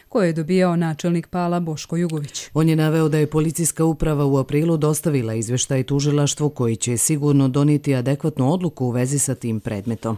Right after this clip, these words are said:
Speaker 1: Bez krova nad glavom. Tako žive mještani Ljubije kod Prijedora u zgradi za izbjegla i raseljena lica. Zbog krova koji prokišnjava i prijeti da se uruši, stanari svakodnevno strahuju. I dok tvrde da godinama sve ostaje na obećanjima, nadležni kažu da će krov biti završen do kraja godine.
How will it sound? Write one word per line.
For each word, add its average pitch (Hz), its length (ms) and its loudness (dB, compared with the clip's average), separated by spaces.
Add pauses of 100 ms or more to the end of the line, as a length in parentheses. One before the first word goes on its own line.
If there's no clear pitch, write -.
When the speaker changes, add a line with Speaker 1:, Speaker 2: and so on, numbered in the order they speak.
(280)
Speaker 1:
Bez 175 340 0
krova 185 300 4
nad 202 160 2
glavom. 165 460 -2
Tako 180 360 -2
žive 175 300 2
mještani 185 440 2
Ljubije 180 380 2
kod 165 220 -6
Prijedora 202 460 2
u 160 140 -4
zgradi 190 420 0
za 175 140 -2
izbjegla 202 440 0
i 196 60 0
raseljena 165 520 0
lica. 160 340 -4 (100)
Zbog 165 400 -4
krova 185 280 0
koji 160 200 -6
prokišnjava 180 680 -2
i 156 120 -4
prijeti 175 360 -2
da 160 120 -4
se 185 160 -2
uruši, 208 380 0 (280)
stanari 196 480 0
svakodnevno 165 580 -2
strahuju. 175 560 -2 (260)
I 196 140 -2
dok 170 240 0
tvrde 170 300 -2
da 170 100 -2
godinama 175 500 2
sve 185 220 2
ostaje 175 360 2
na 165 140 0
obećanjima, 185 720 2
nadležni 160 540 -4
kažu 185 320 -2
da 180 120 0
će 180 140 -4
krov 202 260 -2
biti 190 260 -2
završen 190 540 0
do 185 160 0
kraja 160 320 -4
godine. 156 400 -2